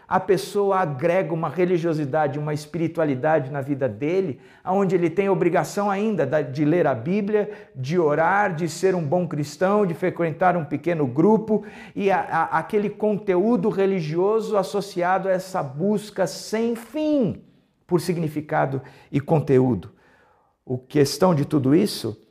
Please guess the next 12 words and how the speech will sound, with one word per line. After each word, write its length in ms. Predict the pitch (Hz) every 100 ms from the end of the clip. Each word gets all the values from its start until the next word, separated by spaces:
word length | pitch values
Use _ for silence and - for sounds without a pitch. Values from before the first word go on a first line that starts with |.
| _ _ -
é 120 | 147
que 320 | 165 196 196 -
continua 680 | 196 196 190 175 196 220
se 180 | 214 196
vendo 400 | 135 160 156 147
na 160 | 156 147
vida 540 | 120 185 254 170 135
do 160 | 120 131
ser 280 | - 175
humano, 420 | 160 135 117 120 123
mesmo 840 | 156 208 247 262 262 247 208 202
religioso, 880 | 175 190 180 151 135 113 107 113